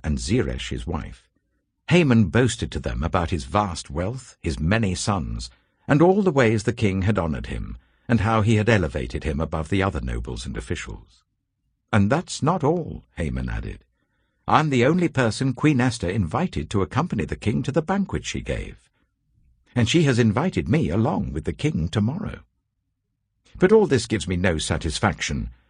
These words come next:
as long as I see that Jew Mordecai sitting at the king's gate."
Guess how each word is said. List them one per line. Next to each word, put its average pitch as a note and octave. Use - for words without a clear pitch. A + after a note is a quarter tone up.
as A#2
long B2+
as A2
I A2
see G2
that D#2
Jew E2+
Mordecai D2
sitting C2+
at C2
the -
king's A#1
gate." -